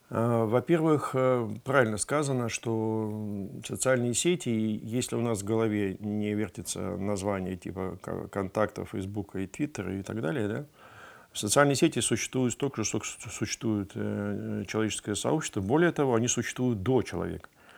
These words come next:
Как мы помним, э, шест-, шестоднев, ещё до человека была создана природа на Земле. Так вот, с-, э, те сети, о которых мы говорим в социуме, они отражают, э,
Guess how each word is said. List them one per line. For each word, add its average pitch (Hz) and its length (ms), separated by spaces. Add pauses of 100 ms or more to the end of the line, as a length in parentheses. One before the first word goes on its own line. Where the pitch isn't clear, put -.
(580)
Как - 140
мы 110 100
помним, 107 500
э, 101 280
шест-, - 260
шестоднев, 131 760
ещё 98 260
до 110 180
человека 98 360
была 92 260
создана 90 400
природа 147 460
на 123 80
Земле. 104 360 (460)
Так - 180
вот, 135 260
с-, 117 160
э, 113 540 (400)
те 131 260
сети, 123 460
о 98 120
которых 110 460
мы 110 120
говорим 110 420
в - 20
социуме, 120 540
они 123 220
отражают, 135 760
э, 117 300